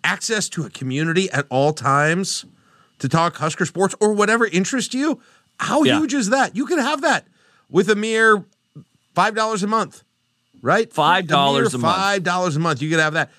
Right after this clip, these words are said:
Speaker 1: Add a couple of bucks to it. You could have access to pretty significant amount of inside information.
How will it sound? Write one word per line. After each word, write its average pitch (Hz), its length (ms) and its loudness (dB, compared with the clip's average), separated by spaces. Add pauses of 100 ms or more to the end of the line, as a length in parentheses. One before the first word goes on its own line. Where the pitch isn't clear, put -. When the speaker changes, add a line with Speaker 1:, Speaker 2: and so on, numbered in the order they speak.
(120)
Speaker 1:
Add 220 140 0
a - 40 -10
couple 233 240 -4
of 185 80 -2
bucks 196 220 0
to 208 140 2
it. 190 120 0
You 165 80 -2
could 185 120 2
have 175 100 2
access 180 380 -2
to 170 260 -2 (540)
pretty 349 200 4
significant 240 440 2
amount 220 200 4
of 208 80 -2
inside 226 360 0
information. 226 600 -2